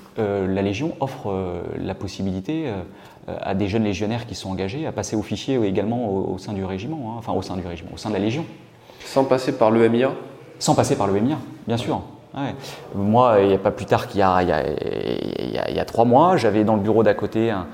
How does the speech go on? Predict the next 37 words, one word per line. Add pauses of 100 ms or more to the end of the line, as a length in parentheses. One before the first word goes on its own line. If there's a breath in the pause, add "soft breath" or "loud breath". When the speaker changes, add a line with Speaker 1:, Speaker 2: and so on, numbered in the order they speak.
(360 loud breath)
Speaker 1:
un, (320)
un,
un
commandant, (680)
euh,
que
j'avais
connu,
euh,
jeune,
euh, (360)
sergent-chef,
euh,
au
deuxième
R
E
I
à
Nîmes, (540 loud breath)
euh,
qui
s'était
engagé
comme,
euh,
comme
jeune
légionnaire (640)
et
qui
était
commandant,
qui
était
mon
adjoint.